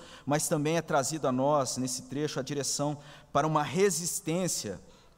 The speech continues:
perseverante. É inevitável, então, que nós, ah, ou, que a gente olhe, então, para uma afirmação e pense numa afirmação como essa, de uma direção para a resistência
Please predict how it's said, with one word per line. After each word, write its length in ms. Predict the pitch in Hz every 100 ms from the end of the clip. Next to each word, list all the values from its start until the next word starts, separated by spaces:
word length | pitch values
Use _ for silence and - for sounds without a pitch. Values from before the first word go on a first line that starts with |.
| _
perseverante. 1000 | 160 156 - 135 139 127 151 127 - - - - - _ _ _ - _ _ - _ - - - - _ -
É 100 | 151
inevitável, 800 | 170 160 147 - 151 175 143
então, 380 | 127 123 147 165
que 120 | 139
nós, 500 | 135 143 143 - - - - - -
ah, 560 | 117 123 120 110 104 104 - - - - _ _ _ _ _ _
ou, 220 | - 139 113 - - - - - _ - - _ -
que 80 | -
a 60 | 165
gente 280 | 160 -
olhe, 300 | 156 151 190
então, 300 | 156 - 160
para 160 | 165 151
uma 160 | 147 143
afirmação 840 | - 160 147 113 - 147 165 135
e 80 | 123
pense 460 | 120 165 202 -
numa 140 | 156 147
afirmação 520 | - 147 135 - 151
como 300 | 147 139 123
essa, 340 | 123 156 147
de 300 | 113 104 -
uma 160 | 139 156
direção 880 | 143 127 175 160 - - 156 165 120 - - - -
para 240 | 135 147
a 60 | 123
resistência 1000 | 156 185 160 - - 160 190 - 110